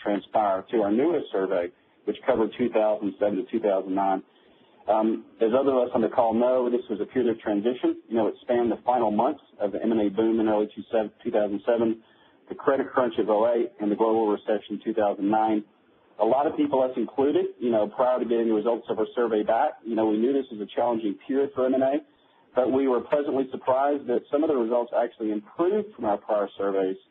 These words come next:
in directionally positive results, especially for those deal makers that kind of covered off the five points that David mentioned on the last slide around, you know, leading practice transactions and stacking the deck in their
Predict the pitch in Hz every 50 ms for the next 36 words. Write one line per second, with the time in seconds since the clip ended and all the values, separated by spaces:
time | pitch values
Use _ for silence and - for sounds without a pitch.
0 | _ _ _ _ _ _ _ _ _ - 127 123 123 127 123 131 143 165 - -
1 | - 175 156 135 - - 127 135 151 160 151 143 123 117 110 101 104 107 104 104
2 | 104 - - - - - - 151 156 160 - - - 147 135 131 - 123 117 117
3 | 113 104 101 113 120 123 131 123 120 113 110 110 - 110 104 101 - 104 - -
4 | 165 180 175 156 131 - - _ _ _ _ - - 170 165 160 147 139 135 -
5 | - - - - 131 127 127 127 127 - - 131 123 120 120 - - - 110 107
6 | 117 120 127 123 120 113 113 113 110 110 117 110 110 110 110 107 107 110 110 107
7 | 104 - - - 156 151 143 123 113 107 110 _ _ _ _ _ _ _ - 113
8 | 117 123 123 120 120 117 117 117 - - _ _ _ - 127 123 113 117 123 131
9 | 143 143 151 156 147 139 - 151 131 127 123 - 131 - - 131 120 120 110 117
10 | 113 113 110 110 - 120 107 98 101 95 - _ - 113 113 110 - 110 104 101
11 | 107 107 104 104 - _ _ _ - 107 107 104 101 95